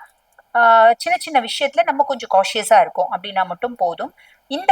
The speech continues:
காலகட்டம் உங்களுக்கு நல்லது நடக்கும், நல்லது மட்டுமே நடக்கும். வாழ்த்துக்கள். இப்ப நான் சொன்னது வந்து பாத்தீங்கன்னா, உங்க ராசிக்கான ஒரு பொதுவான பலன், கோச்சார பலன். இப்ப எங்களோட சுய ஜாதகத்துல இந்த சனி வக்ர நிவர்த்தி,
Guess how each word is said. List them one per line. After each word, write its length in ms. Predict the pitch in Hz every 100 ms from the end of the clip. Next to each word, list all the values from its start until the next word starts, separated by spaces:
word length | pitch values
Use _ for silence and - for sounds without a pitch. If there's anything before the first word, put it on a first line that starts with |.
| -
காலகட்டம் 600 | 196 190 196 175 - 285
உங்களுக்கு 340 | 254 226 220 202
நல்லது 400 | 202 269 330 208
நடக்கும், 420 | 170 170 240 262
நல்லது 360 | 254 294 277 180
மட்டுமே 360 | 170 170 185
நடக்கும். 380 | 240 262 - _ _ _ _
வாழ்த்துக்கள். 460 | 185 165 - - _ -
இப்ப 260 | 254 -
நான் 240 | 277 220 -
சொன்னது 300 | 190 220 214
வந்து 180 | 180 220
பாத்தீங்கன்னா, 340 | 185 170 190 247
உங்க 120 | 190
ராசிக்கான 600 | 185 - - 233 180 165 202
ஒரு 180 | 240 175
பொதுவான 560 | 226 262 269 170 160 -
பலன், 220 | 147 156 _ _ -
கோச்சார 400 | 262 - 180 160 -
பலன். 200 | - - - - -
இப்ப 280 | 294 302 285 - - _
எங்களோட 420 | 226 262 339 349 254
சுய 340 | - 302 349 427 -
ஜாதகத்துல 560 | 220 202 185 175 226 339 _
இந்த 280 | 269 240 254 370
சனி 360 | - 233 269
வக்ர 300 | 233 185 214
நிவர்த்தி, 380 | 202 185 - 302